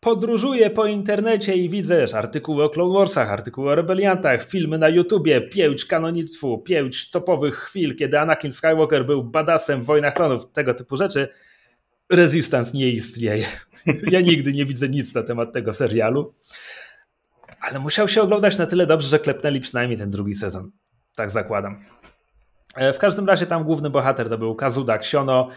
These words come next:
E, jego ojciec pojawia się w, na trzecim planie, grał go wtedy inny aktor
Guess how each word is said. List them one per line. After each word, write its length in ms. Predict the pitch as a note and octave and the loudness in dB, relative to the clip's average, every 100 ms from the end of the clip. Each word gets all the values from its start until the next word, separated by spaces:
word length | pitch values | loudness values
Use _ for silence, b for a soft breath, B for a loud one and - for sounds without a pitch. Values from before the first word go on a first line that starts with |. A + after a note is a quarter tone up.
| B B _ | B B _
E, 160 | B2+ A#2+ | -4 0
jego 260 | C3+ C3+ C3+ | 2 4 6
ojciec 380 | C3+ C3+ B2+ | 4 2 -2
pojawia 440 | - C3 B2+ A#2+ A#2 | -2 2 4 4 2
się 400 | - A#2+ A2+ G#2+ | 2 2 2 0
w, 100 | G2+ | -4
na 200 | A2+ A2 | -4 -4
trzecim 500 | - C3+ A#2+ A#2+ A2+ | -4 -6 -6 -6 -4
planie, 680 | D#3+ C#3+ C3 B2 A#2+ B2+ _ - | 0 2 2 0 -2 -4 _ -4
grał 240 | B2+ A2+ | 0 2
go 80 | A2+ | 0
wtedy 260 | - A#2 D3+ | -2 -4 -4
inny 280 | D3 C#3+ E3+ | -4 0 0
aktor 360 | E3+ E3 D#3+ | 2 2 2